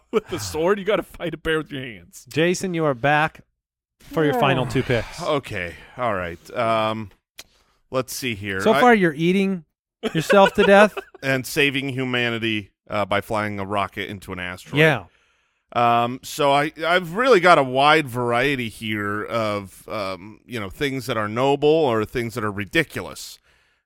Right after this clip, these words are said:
Speaker 3: Um, and I'm gonna stay a little bit more on brand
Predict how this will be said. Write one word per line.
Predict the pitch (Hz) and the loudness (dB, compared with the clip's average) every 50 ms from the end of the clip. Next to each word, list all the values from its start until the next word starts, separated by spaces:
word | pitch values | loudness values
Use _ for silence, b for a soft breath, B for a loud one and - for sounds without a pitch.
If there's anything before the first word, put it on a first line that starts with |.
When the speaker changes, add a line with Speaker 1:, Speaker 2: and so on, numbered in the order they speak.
| _ - | _ -4
Speaker 3:
Um, | 113 117 120 120 123 123 131 135 - | -2 -2 0 0 -2 -4 -6 -8 -6
and | 170 208 262 | -2 0 0
I'm | 311 | 0
gonna | 320 320 302 269 | 0 -2 -4 -6
stay | - - - 214 | -4 -2 -2 0
a | 202 185 | 0 0
little | 165 180 180 160 | 0 0 2 2
bit | 165 160 | 2 2
more | 160 160 156 151 | 2 2 0 2
on | 143 139 135 120 | 2 0 0 -2
brand | 104 101 113 120 123 117 110 98 98 - - | -4 -4 -4 -4 -2 -4 -4 -6 -8 -12 -18